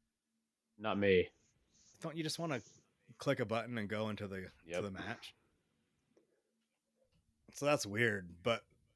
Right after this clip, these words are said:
Speaker 2: hopefully that's just an option. But other than that, it's, I mean, it's Street Fighter and it's awesome. But if you don't like Street Fighter, you're not gonna like it, right? There's nothing <laughs> here that's changing what it is.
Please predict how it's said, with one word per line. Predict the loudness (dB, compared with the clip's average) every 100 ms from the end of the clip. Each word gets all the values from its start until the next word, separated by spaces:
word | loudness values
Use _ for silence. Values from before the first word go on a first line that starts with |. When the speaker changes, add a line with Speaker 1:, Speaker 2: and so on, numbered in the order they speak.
| -12
Speaker 2:
hopefully | 0 0 0 -2
that's | 0 -2
just | -4 -8
an | -10
option. | -12 -12 -14 -18 _ _ _ _ _ _ _ -20 -20 -2
But | 4
other | 6
than | 6
that, | 4 2
it's, | 0 -6 -10 -12 _ _ _ _ _ _ _ _ _ -6
I |
mean, | -2
it's | -2 -2
Street | -4 0
Fighter | 2 2 0
and | -4
it's | -8
awesome. | -8 -12 -16 _ _ _ _ _ _ _ _ _ _ -4
But | 0
if |
you | 2
don't | 2
like | 2 0
Street | 2 0
Fighter, | 2 4 4
you're | 2
not | 0 -4
gonna | -10 -14
like | -16 -16
it, | -20 _ _ _ _ _ _ _ -4
right? | -2 -2
There's | -2
nothing | 0 0 -2
<laughs> |
here | -4 -4 -6 -8
that's | -8 -4
changing | 0 2 0 -2 -6 -8 -8
what | -8 -8
it | -8
is. | -8 -8 -12